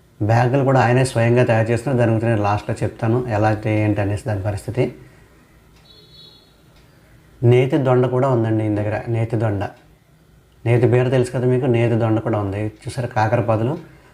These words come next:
అన్నీ కూడా మీకు వెర్టికల్ పందిర్లు, నిలువు పందిర్లు అన్నీ కూడా. నిలువు పందిరి ఎలాగంటే ఒక జంక్షన్ కింద ఉంటుంది, నాలుగు మూలలు ఉంటాయి దానికి.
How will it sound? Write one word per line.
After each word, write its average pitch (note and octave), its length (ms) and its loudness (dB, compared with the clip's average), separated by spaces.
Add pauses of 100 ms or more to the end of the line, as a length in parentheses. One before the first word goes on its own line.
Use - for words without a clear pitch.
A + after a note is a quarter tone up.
(120)
అన్నీ D3 320 4
కూడా D3 180 0
మీకు C#3+ 420 0 (440)
వెర్టికల్ D3+ 520 2 (520)
పందిర్లు, G#2+ 420 0 (320)
నిలువు C3 300 4
పందిర్లు A#2 360 2
అన్నీ G#2+ 200 0
కూడా. G#2 240 -6 (160)
నిలువు A#2+ 260 0
పందిరి C3 320 2
ఎలాగంటే A#2+ 760 0 (400)
ఒక A2+ 480 0
జంక్షన్ B2 460 2
కింద C#3+ 160 2
ఉంటుంది, G#2+ 360 -2
నాలుగు A#2+ 340 0
మూలలు B2 300 4
ఉంటాయి A#2 240 0
దానికి. A2+ 280 -2